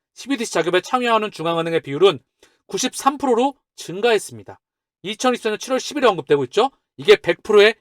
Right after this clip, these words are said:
육박할 겁니다. 이거는 거스를 수 없는 문명의 패러다임이기 때문에. 자, 더불어서 비아이에스에서 또 언급하고 있어요. 비아이에스 국경 간 지불 프로그램,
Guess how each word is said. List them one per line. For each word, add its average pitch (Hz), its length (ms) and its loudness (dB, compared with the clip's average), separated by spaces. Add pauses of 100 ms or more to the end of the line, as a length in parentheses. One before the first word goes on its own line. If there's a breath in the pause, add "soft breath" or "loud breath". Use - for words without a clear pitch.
(240)
육박할 202 540 0
겁니다. 127 400 -4 (300)
이거는 233 360 6 (240)
거스를 226 320 0
수 - 140 4
없는 214 260 2 (140)
문명의 170 440 -4
패러다임이기 202 560 -2
때문에. 98 340 -18 (440)
자, - 100 -4
더불어서 220 500 4 (600)
비아이에스에서 247 600 4
또 339 100 4
언급하고 220 380 4
있어요. 117 220 -8 (880)
비아이에스 233 680 4 (320)
국경 240 440 2
간 226 220 4
지불 185 320 0
프로그램, 185 480 0